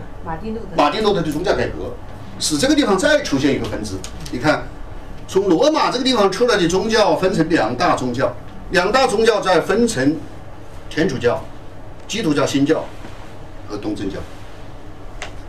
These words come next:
Speaker 2: 所以为什么我们昨天去的那一个霍亨索伦王朝有三个教堂的里面，它有三个教堂，是因为霍亨索伦王朝的，它的后代分成了两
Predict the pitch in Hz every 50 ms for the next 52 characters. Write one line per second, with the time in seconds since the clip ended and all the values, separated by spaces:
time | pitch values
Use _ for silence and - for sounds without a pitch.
0 | - - - 247 247 262 285 339 349 311 - 269 - 214 214 196 185 180 190 196
1 | - - 143 - - - - 208 208 208 214 - 285 269 269 196 185 170 165 175
2 | 160 143 127 120 131 151 143 131 - - - - - - - - - - - -
3 | - - 254 285 285 - 254 240 240 - - - - 262 269 330 349 339 269 -
4 | - 214 - - 151 151 175 190 175 139 117 110 107 - - 220 269 285 294 247
5 | 247 - - 277 220 180 - - 104 - - 254 262 226 - 107 120 123 123 -
6 | - - - - - - - - - - - - - - - 240 247 190 - -
7 | 214 277 285 - 247 226 - - - 95 110 - - - - - - - - -
8 | - - - - - - - 269 277 285 294 302 285 - - - 160 143 135 139
9 | 147 147 - 254 269 277 320 - - 214 170 135 120 117 117 113 113 139 190 202
10 | 170 143 139 - - 262 262 - - - - - 440 453 269 220 - - - -
11 | 587 - - - - - - - - - - - - - - - - - - -
12 | - - - - - - - - - - - - - - - 185 175 160 - -
13 | 226 226 208 180 160 147 - 175 151 135 - - 143 165 160 131 131 127 127 117
14 | 110